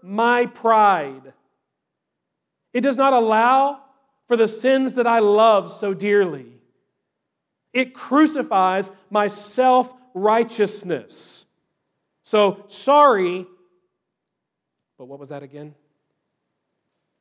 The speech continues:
It's all ooh and ah, and that's very interesting.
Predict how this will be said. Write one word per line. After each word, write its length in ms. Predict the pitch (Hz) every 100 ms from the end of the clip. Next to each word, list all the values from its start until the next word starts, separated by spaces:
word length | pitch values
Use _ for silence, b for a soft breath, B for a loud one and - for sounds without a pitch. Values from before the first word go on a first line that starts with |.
| _ _ _ _ _ _ -
It's 180 | 170
all 260 | 196 180 175 226
ooh 400 | 269 254 220 190
and 140 | 185
ah, 340 | 180 220 208 180
and 180 | 127 123
that's 180 | 156
very 240 | - 165 151
interesting. 480 | 147 - - 117